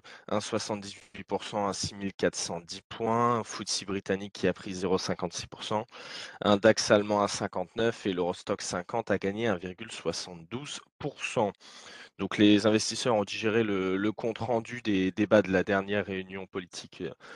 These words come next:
monétaire de la Fed. Donc, euh, aucun des intervenants n'a plaidé pour un relèvement des taux directeurs de, de soixante-quinze points de base, euh, contre vingt-cinq habituellement et cinquante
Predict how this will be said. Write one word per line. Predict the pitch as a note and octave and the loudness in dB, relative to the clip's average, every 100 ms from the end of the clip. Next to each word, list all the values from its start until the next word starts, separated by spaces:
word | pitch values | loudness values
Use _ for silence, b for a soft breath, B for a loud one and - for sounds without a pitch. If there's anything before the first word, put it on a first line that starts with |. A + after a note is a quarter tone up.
| B B | B B
monétaire | G#2 A2 G#2+ A2+ | 2 2 6 4
de | G2+ | 6
la | F#2+ | 4
Fed. | - - A#2 A#2+ A#2 | 2 2 6 6 4
Donc, | - G2 - - | -4 -14 -14 -10
euh, | F#2 F#2 | -6 -4
aucun | - A#2 - A#2+ | -4 -4 -2 -4
des | G#2 G2+ G#2+ | -2 -6 -4
intervenants | G#2 A2+ G2 G#2+ A2 A2+ | -2 0 -2 -4 -4 -2
n'a | G2+ F#2+ | -2 -2
plaidé | - G#2+ A2 A2+ | 0 -2 2 0
pour | - | 0
un | F#2 | -6
relèvement | F2 F#2+ F#2+ G#2 G2+ | -4 -4 -4 -4 -4
des | F2+ | -6
taux | - G#2 | -8 -10
directeurs | G2+ F#2 F2+ A2 G2 | -6 -6 -4 -6 -6
de, | E2 D2 B B B - | -8 -14 B B B -2
de | A2+ | -2
soixante-quinze | - - A2 - G#2+ - - A2 G#2 - | -2 0 0 0 -6 -6 -2 0 0 -6
points | - G#2 | -8 -4
de | F#2+ F2+ | -4 2
base, | G2+ G#2+ A#2+ A2 G2+ | 6 8 6 4 -2
euh, | F#2 | -4
contre | F#2 G2 - F#2+ | -4 -12 -10 -10
vingt-cinq | - F#2+ F#2+ - G#2+ G2 - | -6 -8 -6 -8 -6 -6 -4
habituellement | G2 F2+ - F#2 G#2 | -6 -6 -8 -6 -2
et | G2 | -2
cinquante | - - G#2+ - G#2+ | -2 -4 -6 -4 -8